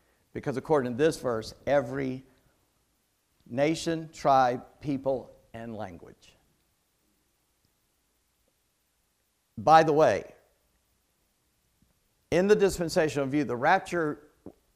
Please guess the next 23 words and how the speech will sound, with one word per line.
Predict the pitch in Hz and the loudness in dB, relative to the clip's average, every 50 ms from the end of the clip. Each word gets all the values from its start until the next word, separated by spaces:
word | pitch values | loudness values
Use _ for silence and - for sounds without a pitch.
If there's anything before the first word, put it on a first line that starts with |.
| _ _ - | _ _ -14
happens, | - 131 123 165 156 - 175 160 147 139 139 127 - - 131 - _ _ _ _ _ | -10 -4 -2 -2 -2 0 0 0 0 -2 -4 -8 -10 -16 -18 -20 _ _ _ _ _
it, | - 127 127 - | -6 -4 -4 -2
it's | - 131 - 175 | -4 -2 2 4
all | 175 185 | 4 4
gotta | 185 - 185 180 160 143 | 4 4 2 2 2 0
kinda | - 170 151 147 151 | -2 -4 -2 -2 -2
happen | 147 156 151 151 - 143 123 | -2 -2 -4 -2 -4 -6 -6
together. | 120 101 110 135 117 104 - - - _ _ _ _ _ _ _ _ _ _ _ _ | -6 -4 -2 -2 -2 -2 -4 -6 -14 _ _ _ _ _ _ _ _ _ _ _ _
But | 123 113 139 127 - - | -2 -2 -2 -2 0 -4
even | 151 180 208 202 214 | -4 -2 -2 -2 -2
if | 208 208 | -2 -4
you | 170 185 | -6 -6
believe | 147 165 170 170 170 147 | -4 -2 0 0 0 0
the | 139 139 | -2 -4
dispensational | 131 156 147 - - 143 127 - 156 147 139 - - 113 107 | -6 -6 -6 -6 -10 -10 -6 -4 -4 -4 -4 -6 -8 -8 -8
view, | 107 120 156 214 226 185 139 127 117 - - | -8 -8 -8 -4 -4 -4 -4 -4 -6 -8 -10
you | 107 127 123 | -10 -10 -10
have | 107 139 165 165 170 - - | -6 -4 -2 -2 -2 -4 -8
to | - 175 | -14 -14
give | 139 135 160 160 139 - 143 | -8 -6 -6 -6 -6 -8 -12
me | 143 131 120 | -12 -12 -10
this | 104 110 139 127 - - | -6 -6 -6 -6 -6 -8
much. | 127 127 113 - - - _ - - _ | -6 -6 -6 -6 -8 -14 _ -20 -20 _